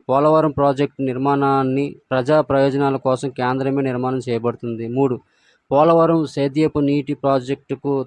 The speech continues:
తెలంగాణ రాష్ట్రం ఆమోదం తెలిపినట్టు భావించడం అయినది. నాలుగు, ప్రాజెక్టును కేంద్రం నిర్మిస్తుంది, అందుకు కావలసిన పునర్-, పర్యావరణ, అటవీ, పునరావాస, పునర్నిర్మాణ పర-, అనుమతులను రాష్ట్రం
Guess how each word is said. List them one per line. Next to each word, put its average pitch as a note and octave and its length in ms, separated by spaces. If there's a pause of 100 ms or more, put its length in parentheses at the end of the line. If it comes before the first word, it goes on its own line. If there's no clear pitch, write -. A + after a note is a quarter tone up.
తెలంగాణ D3 500
రాష్ట్రం C3+ 420
ఆమోదం C3+ 360
తెలిపినట్టు B2+ 680
భావించడం B2 640
అయినది. A#2 420 (400)
నాలుగు, C3+ 320
ప్రాజెక్టును D3 920
కేంద్రం C#3+ 440
నిర్మిస్తుంది, C3 680 (140)
అందుకు C#3 420
కావలసిన C#3 380
పునర్-, C#3 400 (180)
పర్యావరణ, C#3+ 540
అటవీ, C3+ 400
పునరావాస, C3+ 760
పునర్నిర్మాణ B2+ 1200 (300)
పర-, B2+ 360
అనుమతులను C3+ 560
రాష్ట్రం B2+ 480